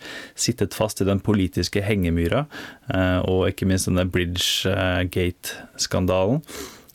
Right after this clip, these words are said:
Eh, og i dag er han avskydd i begge partier, eh, dessverre for Christie selv, og den kortvarige tiden som leder for Donald Trumps overgangsteam bidro ikke til annet enn ytterligere hån,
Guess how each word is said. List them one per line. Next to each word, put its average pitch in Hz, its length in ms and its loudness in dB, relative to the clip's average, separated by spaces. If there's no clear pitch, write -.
Eh, 92 400 2
og 104 340 2
i 113 80 2
dag 104 320 4
er 98 340 2
han 101 320 2
avskydd 98 640 0
i 95 260 0
begge 92 320 0
partier, 92 460 2
eh, 95 100 0
dessverre 90 440 0
for 92 260 2
Christie 95 340 -2
selv, 135 380 4
og 104 180 2
den 110 140 0
kortvarige 98 640 0
tiden 95 400 0
som 98 180 2
leder 92 540 2
for 90 220 0
Donald 95 420 2
Trumps 92 300 0
overgangsteam 101 1000 2
bidro 95 460 2
ikke - 420 -4
til 98 200 0
annet 98 420 2
enn 95 320 2
ytterligere 95 440 0
hån, 123 320 4